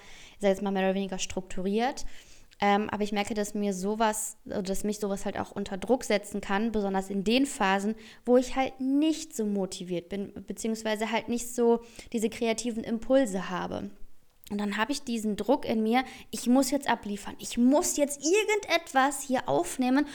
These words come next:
damit ich das auch wieder pünktlich um X, um die, für den, ähm, ja, Tag X und die Uhrzeit Y hochladen zu können. Und ganz ehrlich, das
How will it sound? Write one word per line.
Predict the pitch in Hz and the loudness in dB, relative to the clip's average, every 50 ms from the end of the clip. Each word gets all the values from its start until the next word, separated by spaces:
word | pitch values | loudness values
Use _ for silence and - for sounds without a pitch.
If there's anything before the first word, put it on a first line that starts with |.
| - - - - | -14 -14 -10 2
damit | - 262 262 285 370 392 392 | 4 6 6 6 6 4 2
ich | 349 - | 2 2
das | - 285 277 302 | 0 0 0 0
auch | 269 262 | 0 0
wieder | 254 240 269 262 | 4 4 4 4
pünktlich | 262 - - - 403 392 453 523 494 - - 320 294 294 320 370 359 - - - - - - _ - | 4 12 12 12 12 12 10 4 0 0 0 0 2 4 4 2 0 -4 -12 -16 -16 -18 -20 _ 0
um | - 294 285 269 - | 2 2 2 2 4
X, | - - - - - - - - | 4 2 2 2 -2 -4 -4 0
um | - 285 277 269 254 247 | 2 2 2 2 2 0
die, | 262 262 262 254 254 - - - 247 240 | 0 2 2 2 0 0 -2 -4 -6 -6
für | - - - 269 254 | -8 -4 -2 0 2
den, | 247 254 254 254 247 240 240 | 4 6 6 6 6 4 2
ähm, | - 233 233 233 233 233 226 | 2 2 4 4 4 4 2
ja, | 214 208 196 - - - - - - | 2 2 2 0 0 -4 -10 -10 -6
Tag | - - 302 302 294 - - | -2 0 0 0 2 4 4
X | 403 403 - - - - - - | 4 4 4 -4 -6 -6 -4 2
und | 311 349 359 349 339 | 2 2 4 2 2
die | 311 302 302 294 294 294 | 0 2 2 2 0 -2
Uhrzeit | - 269 285 330 330 285 - 285 285 269 262 - | 0 2 2 2 2 0 0 2 2 2 4 2
Y | 330 - - - 233 208 208 208 226 269 302 - - - - - | 2 2 4 2 2 2 4 4 4 4 2 0 -6 -16 -6 4
hochladen | - - 208 202 - - 196 185 185 180 190 | 6 6 6 6 4 0 -4 -6 -6 -8 -6
zu | - - - | -6 -8 -6
können. | - - - 196 190 196 202 214 - - - - - - - - - _ - - _ - | 0 2 2 2 2 -4 -8 -12 -16 -18 -20 -20 -20 -20 -20 -20 -20 _ -20 -20 _ -6
Und | - 214 | -4 -2
ganz | 202 - - 226 - | 2 2 2 0 0
ehrlich, | - - 214 208 208 196 196 214 - - - - - - - - - - - - - - - - - - - - - - - - - - _ _ | 0 2 2 2 2 2 0 -2 -4 -10 -16 -18 -18 -18 -18 -18 -20 -20 -20 -20 -20 -20 -20 -20 -20 -20 -20 -20 -20 -20 -20 -20 -20 -20 _ _
das | 233 220 202 196 - - - - - | 6 6 6 4 -2 -10 -10 -12 -12